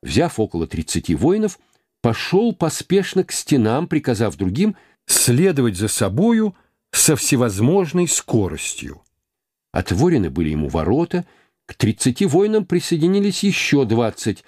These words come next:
легко вооруженных. Алкивиад вступил в город, но вдруг увидел,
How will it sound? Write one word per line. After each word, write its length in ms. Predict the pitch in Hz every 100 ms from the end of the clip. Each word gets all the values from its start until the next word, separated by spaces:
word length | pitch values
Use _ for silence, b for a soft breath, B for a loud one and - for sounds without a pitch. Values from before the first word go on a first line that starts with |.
| b
легко 340 | 101 117 - 123
вооруженных. 760 | 113 147 117 82 62 - - _ _ _ _ _ _ -
Алкивиад 480 | 76 - 95 160 180
вступил 360 | - 92 85
в 80 | 69
город, 280 | 131 190 -
но 100 | 131
вдруг 400 | 95 104 190 -
увидел, 480 | 147 214 160 113